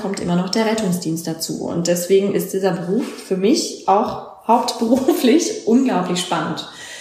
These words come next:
Ich kann mir einfach sehr gut vorstellen, dass wenn ich jetzt mit dieser insgesamt, ja, mit dieser Gesamtsituation gut klarkomme, dass das auch ein Weg für mich ist an die Feuerwache. Genau.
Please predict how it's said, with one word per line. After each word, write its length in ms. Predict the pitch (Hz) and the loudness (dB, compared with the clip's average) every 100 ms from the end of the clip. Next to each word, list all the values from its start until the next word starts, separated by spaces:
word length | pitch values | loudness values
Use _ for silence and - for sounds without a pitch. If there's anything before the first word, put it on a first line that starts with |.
| - - - _ - | -16 -18 -20 _ -6
Ich 160 | 175 | -4
kann 160 | - 185 | -2 0
mir 80 | 170 | 0
einfach 180 | 180 | -2
sehr 180 | 175 170 | 0 0
gut 120 | 175 175 | 0 -2
vorstellen, 600 | 170 170 - 214 285 359 - - | 0 0 2 2 2 2 -2 -6
dass 280 | 170 170 - | -6 -6 -4
wenn 160 | 165 | -2
ich 100 | 160 170 | -2 -4
jetzt 380 | - - - | -6 -8 -8
mit 160 | 180 175 | -6 -4
dieser 220 | 165 170 | -2 -2
insgesamt, 680 | 156 - - 170 170 233 247 - - - - | -2 -6 -4 0 2 2 0 -2 -10 -18 -10
ja, 200 | 185 180 | -4 -2
mit 120 | 165 | -2
dieser 180 | - 175 | -2 -2
Gesamtsituation 800 | 170 180 233 233 - 196 - 190 175 | 0 2 2 0 0 -2 -2 -2 -2
gut 140 | - | -2
klarkomme, 840 | 202 208 240 269 262 277 330 - - - - - - _ _ | 0 2 2 0 0 2 0 -2 -12 -20 -20 -20 -20 _ _
dass 320 | 156 156 - | -4 -2 0
das 380 | 190 208 - - | 2 2 2 2
auch 220 | - - | 4 4
ein 120 | 262 | 4
Weg 200 | 254 254 | 4 2
für 100 | - | 0
mich 240 | 175 165 - | -2 -2 -4
ist 260 | 151 - | -6 -4
an 260 | - 170 180 | -2 0 2
die 300 | 202 208 208 | 2 2 0
Feuerwache. 680 | - - - - - - - - - - | -4 -6 -8 -10 -12 -12 -12 -14 -18 -16
Genau. 320 | - 180 175 | -8 -6 -6